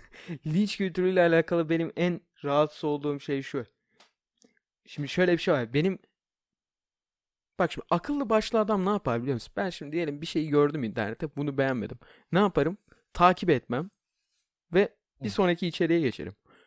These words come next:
Speaker 1: Linç kültürü böyle değil. Beğenme-, mesela bir şeyi beğenmedin mi linççi adam?
Speaker 2: <laughs>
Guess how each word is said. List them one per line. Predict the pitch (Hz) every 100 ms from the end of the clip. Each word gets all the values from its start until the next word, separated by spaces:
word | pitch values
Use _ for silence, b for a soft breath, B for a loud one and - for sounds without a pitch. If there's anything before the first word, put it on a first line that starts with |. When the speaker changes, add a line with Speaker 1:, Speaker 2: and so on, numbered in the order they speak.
| b -
Speaker 1:
Linç | 127 143 -
kültürü | 160 - 156
böyle | 156 156 156
değil. | 135 - b b b b b 131
Beğenme-, | 147 202 180 131 131 _ -
mesela | 127 131 117
bir | 113
şeyi | 165 160
beğenmedin | 156 233 214 127 117
mi | 107 104
linççi | 117 117 - 127
adam? | 107 92 104
Speaker 2:
<laughs> | 185